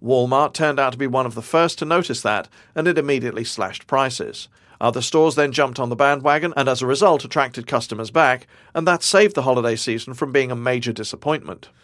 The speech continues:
So now we look forward to the retail sales number, and we need to ask a couple of important questions.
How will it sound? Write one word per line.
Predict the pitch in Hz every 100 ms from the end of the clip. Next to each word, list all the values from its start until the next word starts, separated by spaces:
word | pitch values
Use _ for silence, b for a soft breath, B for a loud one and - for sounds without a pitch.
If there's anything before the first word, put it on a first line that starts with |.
| b
So | - 208
now | 220 240
we | 208
look | 170 -
forward | 175 165 160
to | 156
the |
retail | 139 151 160 143
sales | 123 143 127 117
number, | 120 117 127
and | 156
we | 170
need | 185 214
to | 202 170
ask | 160 139
a |
couple | 170 151 139
of | 123
important | 113 127 110 117
questions. | - 131 - 87 - -